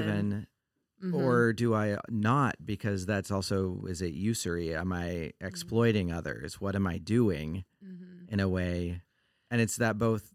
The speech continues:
Speaker 1: that both end. And who is the master in this, right? What is, what is the
Speaker 2: <laughs>
Speaker 1: illustration that Jesus is trying to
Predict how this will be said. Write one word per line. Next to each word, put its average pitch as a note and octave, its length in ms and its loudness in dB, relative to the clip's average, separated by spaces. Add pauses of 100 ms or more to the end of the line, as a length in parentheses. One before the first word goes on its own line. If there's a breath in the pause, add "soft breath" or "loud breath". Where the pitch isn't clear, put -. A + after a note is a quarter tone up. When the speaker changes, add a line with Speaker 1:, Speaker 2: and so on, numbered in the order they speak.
Speaker 1:
that A2+ 100 -2
both G#2+ 240 2
end. A2+ 100 4
And G#2 120 4
who D3 180 6
is D3+ 100 4
the A2 80 0
master G#2 460 0
in C2 100 -10
this, - 240 -12
right? F#2 320 -6
What A2 180 -4
is, A#2+ 240 -4
what A2+ 200 0
is A2 80 -4
the A2+ 100 0
Speaker 2:
<laughs> G2+ 60 2
Speaker 1:
illustration G2 420 -2
that F2+ 120 -4
Jesus F#2 360 -8
is F#2 100 -8
trying F2 360 -4
to F2+ 320 -8